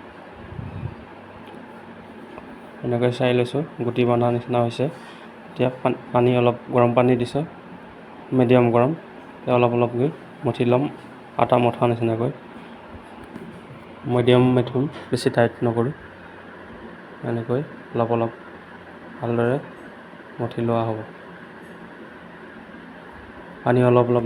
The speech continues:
দি দি, একেবাৰে পানী দিব নালাগে, কম কম দি এনেকৈ ভালদৰে মঠি এতিয়া হাতেৰে মিলাই দিছোঁ ভালদৰে। পাঁচ মিনিটমান মৰাৰ পাছত এতিয়া ৰাখি দিম পাঁচ মিনিটৰ কাৰণে,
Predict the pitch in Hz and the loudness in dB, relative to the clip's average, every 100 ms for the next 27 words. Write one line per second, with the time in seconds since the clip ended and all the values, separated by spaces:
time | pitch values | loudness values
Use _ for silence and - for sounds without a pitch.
0 | 117 120 143 165 - - - - - - | 4 4 2 -2 -8 -18 -20 -20 -20 -20
1 | - 120 127 123 127 127 123 120 120 120 | -8 -4 2 6 8 8 6 6 6 6
2 | 120 127 131 123 117 120 120 151 147 120 | 4 2 2 2 4 2 4 2 2 2
3 | 117 131 127 117 117 120 117 - 127 123 | 4 4 6 6 6 6 4 4 4 4
4 | 131 - - - - - 117 117 117 143 | 0 -2 -14 -18 -18 -10 -4 0 0 -2
5 | - - 123 120 117 117 127 117 117 117 | -6 0 6 6 6 4 0 2 2 2
6 | 139 - - - - - - - - - | 0 -4 -18 -18 -18 -18 -18 -18 -18 -20
7 | - - - - - - - - - - | -20 -18 -18 -18 -18 -16 -18 -18 -20 -18
8 | - - 127 - 127 123 123 123 120 120 | -14 -4 -4 0 2 4 6 6 8 6
9 | 120 117 135 - - - - - - - | 4 0 -2 -4 -16 -18 -18 -20 -16 -2
10 | 123 123 113 123 123 135 - - - - | 2 2 4 4 6 4 0 -10 -20 -20
11 | - - - - - - - - - - | -18 -18 -18 -20 -20 -20 -20 -20 -20 -20
12 | - - 123 - 123 117 117 113 117 | -18 -2 -2 2 2 4 2 2 2